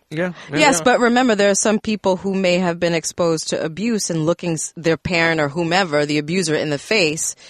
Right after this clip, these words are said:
Speaker 2: was a sign of disrespect.
Speaker 1: You
Speaker 2: So
Speaker 1: never
Speaker 2: they
Speaker 1: know
Speaker 2: were
Speaker 1: what's
Speaker 2: taught to look
Speaker 3: Mm.
Speaker 2: down.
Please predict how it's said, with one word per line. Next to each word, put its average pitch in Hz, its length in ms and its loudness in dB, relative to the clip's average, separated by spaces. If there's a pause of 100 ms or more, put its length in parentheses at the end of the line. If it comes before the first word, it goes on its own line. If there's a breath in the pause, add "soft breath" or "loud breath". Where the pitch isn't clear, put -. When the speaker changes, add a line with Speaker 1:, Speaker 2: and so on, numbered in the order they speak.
(140 loud breath)
Speaker 2:
was 165 160 0
a 156 60 -2
sign 156 240 2
of 147 100 -2
disrespect. 147 480 -4
Speaker 1:
You 151 40 -2
Speaker 2:
So 165 60 4
Speaker 1:
never 160 120 4
Speaker 2:
they 165 40 4
Speaker 1:
know 165 100 4
Speaker 2:
were 156 60 2
Speaker 1:
what's 151 100 2
Speaker 2:
taught 202 360 2
to 196 100 2
look 170 200 0
Speaker 3:
Mm. 117 160 -10
Speaker 2:
down. 196 420 0